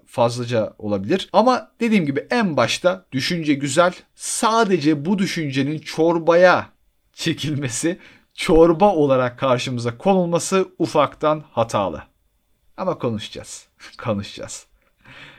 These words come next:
Birazcık daha vaktinizi alacağım. Osmancello detayıyla başlayalım. Osmancello mu, Osmancello mu? Sadece Osman desem ama. Osmancello diyeyim. Osmancello detayıyla başlayalım. Çünkü Savannah'nın içinde Osmancello da varmış.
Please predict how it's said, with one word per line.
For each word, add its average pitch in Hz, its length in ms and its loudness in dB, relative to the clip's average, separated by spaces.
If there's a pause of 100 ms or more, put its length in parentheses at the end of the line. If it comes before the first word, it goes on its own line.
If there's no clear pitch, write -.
(180)
Birazcık 165 460 6
daha 151 160 6
vaktinizi 143 420 2
alacağım. 135 380 2
Osmancello 160 720 0
detayıyla 131 400 0
başlayalım. 95 460 -4
Osmancello 165 640 -2
mu, 156 100 -6
Osmancello 143 640 -4
mu? 71 240 -16
Sadece 143 380 -2
Osman 143 340 -6
desem 120 240 -6
ama. 135 180 -8
Osmancello 165 720 2
diyeyim. 87 240 -14
Osmancello 196 1080 -2
detayıyla 135 480 -4
başlayalım. 92 540 -8
Çünkü 190 500 -6 (140)
Savannah'nın 156 760 -2
içinde 151 360 -6
Osmancello 185 800 -4
da 92 120 -4
varmış. - 560 -12